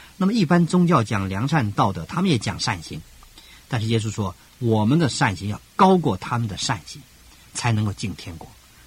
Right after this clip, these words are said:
可见这是多难的事情呢。那么下面呢，主耶稣就引很多的例来说明这个真理。在马太五章二十一节，主说：“你们听见有吩咐古人的话说，不可杀人，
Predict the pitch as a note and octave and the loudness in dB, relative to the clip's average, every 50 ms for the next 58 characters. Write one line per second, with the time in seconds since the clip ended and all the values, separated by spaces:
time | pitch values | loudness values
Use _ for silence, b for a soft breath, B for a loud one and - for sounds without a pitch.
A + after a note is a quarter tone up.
0 | b b - - A#2 G2+ A#2+ C3 A#2 G2+ G#2 G2+ - - - C#3+ B2+ B2+ A#2+ G#2+ | b b -8 -6 -6 -2 0 0 0 0 -2 -4 -8 -6 -4 -2 -2 -2 -2 -4
1 | F2 F2 F#2+ G2 G2 - - G#2 - G#2 G2 G2 - - - - - B B B | -8 -10 -12 -12 -12 -10 -10 -10 -10 -10 -10 -12 -14 -18 -20 -20 -20 B B B
2 | B B B B B B G3 G3+ - - - A#3+ G3 D3 B2 A#2 A2 A2+ - B | B B B B B B 2 2 2 2 2 2 4 4 4 2 0 0 -2 B
3 | B B B - B2+ B2 C3 B2 A2+ C3 A#2 A#2+ G#2+ G#2 G#2 A2 G2+ F2 F2 - | B B B 0 2 4 4 4 2 2 2 2 2 0 2 0 -2 -2 -4 -6
4 | A2+ G#2 G2+ G#2+ C3+ C#3 B2+ G#2+ F2 E2 G2 A#2+ F3+ G3 F#3 G#2 - - - - | -6 -6 -4 -2 -2 0 0 -2 -4 -6 -6 -2 0 2 2 2 0 -6 -16 -20
5 | - - - A2+ G2 - - D3+ C3+ A2 G2+ G2 F#2+ - F#2+ F2 - - G2+ F#2 | -14 -8 -6 -6 -4 -2 0 2 2 4 2 0 -2 -4 -8 -10 -8 -8 -8 -8
6 | D#2+ - - - - _ - _ B B B B B B B B - D#3 D3 D3 | -10 -14 -18 -20 -20 _ -20 _ B B B B B B B B -2 0 2 2
7 | B2 B2 C3 D#3 D3+ C#3 B2 A2+ A2 B2 C3+ C#3 C#3+ D#3+ D#3+ B2 A2 C#3 D#3 D#3+ | 2 4 4 4 4 4 2 0 0 0 0 0 0 0 0 0 0 0 0 0
8 | B2 G#2 F#2+ F2+ F#2 - G2+ F#2 - A2 G#2 G#2 - - - B2 A2+ A2 B2+ C3 | 0 -2 -4 -6 -4 -6 -8 -6 -4 -4 -6 -6 -8 -8 -4 -2 0 0 0 0
9 | B2 - - E3 E3+ E3 D3+ D3 B2+ A2 G2+ F#2+ F#2+ F2+ F#2+ G2 - - G#3 G3+ | 0 0 0 0 2 2 2 2 2 2 0 0 -2 -4 -4 -6 -4 0 2 4
10 | G3+ F#3+ E3+ D3 G#2 F#2+ - G2 F2+ F2+ G2 A#2+ A#2 G2+ - C#3 A#2 - - - | 4 4 2 0 -2 -2 -2 -2 -2 -2 -2 -2 -4 -4 -4 -4 -4 -4 -6 -10
11 | - F2+ F#2+ - - E3 - - F2 - - - - D#3+ A#2+ F2 F2 G2+ | -12 -12 -8 -4 -4 -2 -2 -4 -6 -6 -6 -4 -2 -2 -2 -4 -4 -8